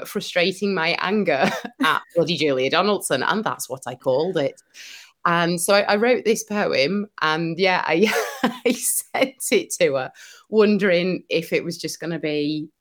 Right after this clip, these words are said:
career suicide on every level. But I thought, "Oh, go on, it'll be a bit of a giggle, won't it?" And, uh, and it, it turns out, yes, it was a bit of a giggle, and Julia herself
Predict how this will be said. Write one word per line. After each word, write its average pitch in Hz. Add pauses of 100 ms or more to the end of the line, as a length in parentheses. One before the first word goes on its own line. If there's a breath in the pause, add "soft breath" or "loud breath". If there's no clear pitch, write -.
(100)
career 160
suicide 139 (460 soft breath)
on 160
every 156
level. 143 (140)
But 160
I 160
thought, 151
"Oh, 156
go 143
on, 135
it'll 143
be 151
a 139
bit 139
of 139
a 143
giggle, 139 (200)
won't 151
it?" 131 (340 loud breath)
And, 156
uh, 143
and 156
it, -
it 165
turns 165
out, 160
yes, 208
it 151
was 190
a -
bit 160
of 160
a 180
giggle, 147
and 143
Julia 151
herself 160